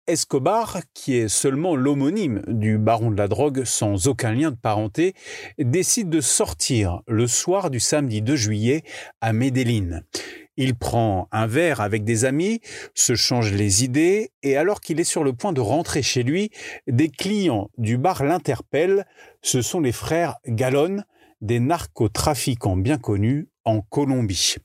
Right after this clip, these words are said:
La situation s'envenime, provocation, insultes. Une fois dehors, le chauffeur des frères Galón surgit d'une camionnette et vide le chargeur de son arme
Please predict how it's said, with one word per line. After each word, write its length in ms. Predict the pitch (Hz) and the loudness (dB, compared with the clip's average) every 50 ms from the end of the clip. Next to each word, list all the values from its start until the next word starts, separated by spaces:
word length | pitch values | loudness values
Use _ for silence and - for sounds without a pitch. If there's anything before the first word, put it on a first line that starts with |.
| - - - - - - - - | -6 -4 -4 -4 -6 -8 -8 -4
La 120 | - 123 127 | 0 0 2
situation 840 | 120 - 143 123 - 147 127 110 - - - 170 170 170 170 - - _ - | 2 0 0 -2 0 0 0 0 0 0 0 0 0 0 -2 -4 -6 _ -4
s'envenime, 800 | - - - 135 131 110 113 131 131 147 170 196 208 214 226 220 - - - - - - _ _ | -2 0 0 0 0 0 0 0 0 0 0 2 0 0 -2 -4 -6 -12 -20 -20 -20 -20 _ _
provocation, 1040 | - - - 127 131 107 117 120 120 - 139 117 - - 160 165 175 180 190 196 196 - _ _ - | -8 -4 -2 0 0 2 0 0 0 0 -2 -2 0 0 0 0 0 0 -2 -4 -8 -12 _ _ -4
insultes. 720 | - 131 139 123 - - - 180 208 214 208 - - - - - - - - _ _ | -2 0 0 2 0 2 2 2 0 0 -2 -4 -10 -12 -12 -14 -16 -18 -20 _ _
Une 140 | - 143 139 | -2 -2 -2
fois 260 | 117 - - 156 143 | -2 -2 0 0 0
dehors, 480 | 123 123 135 151 165 185 196 190 208 - _ - | 2 2 2 2 2 2 0 -2 -4 -8 _ -2
le 240 | 123 123 135 143 | 0 0 0 0
chauffeur 640 | 123 - - - 196 190 - - - 165 151 131 113 | 0 0 2 2 2 0 0 -2 -2 0 0 0 0
des 140 | 107 117 113 | 0 0 -2
frères 260 | - - 180 180 131 | -2 -2 -2 -2 0
Galón 380 | 120 135 123 139 170 190 196 185 - - - - - - - | 0 0 2 2 2 0 0 -4 -8 -12 -16 -16 -16 -10 -4
surgit 600 | - - - - - 226 196 165 139 131 135 113 | 0 2 4 4 4 2 2 2 2 0 2 2
d'une 180 | 107 107 117 104 | 2 2 0 2
camionnette 760 | - 165 151 147 131 123 135 156 - - - _ - - _ _ _ - | 2 0 2 2 2 2 2 2 2 0 -2 _ -18 -20 _ _ _ -2
et 160 | 135 135 135 | 0 0 2
vide 460 | 131 120 123 139 175 214 208 156 127 | 2 2 0 0 2 0 0 0 0
le 240 | 127 117 117 131 135 | 0 2 2 2 2
chargeur 600 | 120 - - - 156 135 - 127 127 135 135 110 104 | 0 0 0 0 -2 -2 -2 0 0 0 0 0 0
de 120 | 117 143 | 0 0
son 300 | 135 - - 110 110 107 | 0 -2 -2 -2 0 2
arme 380 | 117 131 139 143 151 151 156 | 2 2 2 2 0 -2 -2